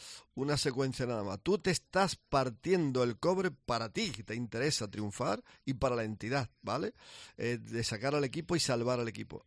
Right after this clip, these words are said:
Y te van llegando flashes, porque a ellos les llegan, que, que tiene mucha gente en Madrid, periodista y gente, le llegan todas las cosas. Y le llega que el Sevilla, Horta está hablando con, eh, con Yagoba, Arrasate,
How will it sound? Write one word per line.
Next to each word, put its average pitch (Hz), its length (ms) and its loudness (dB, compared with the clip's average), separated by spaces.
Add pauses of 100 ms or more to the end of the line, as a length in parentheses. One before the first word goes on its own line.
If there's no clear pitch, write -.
(120)
Y 147 140 0
te 139 120 2
van 180 200 4
llegando 170 360 2
flashes, 160 380 0
porque 117 240 -4
a - 20 -6
ellos 113 140 -2
les 143 160 2
llegan, 127 400 0 (400)
que, 113 160 -6
que 120 120 0
tiene 143 220 2
mucha 135 240 2
gente 123 300 0
en 120 80 0
Madrid, 117 520 -2
periodista 120 560 0
y 120 40 0
gente, 123 340 -2
le 123 100 0
llegan 120 280 -2
todas 120 180 2
las 117 120 -2
cosas. 131 320 0 (320)
Y 131 80 -2
le 131 140 2
llega 170 380 0
que 156 280 0
el 139 180 0
Sevilla, 208 500 0 (180)
Horta 180 360 2
está 160 180 0
hablando 175 440 -2
con, 127 380 0 (520)
eh, 120 320 -2
con 120 580 -2
Yagoba, 120 540 2 (280)
Arrasate, 117 680 -2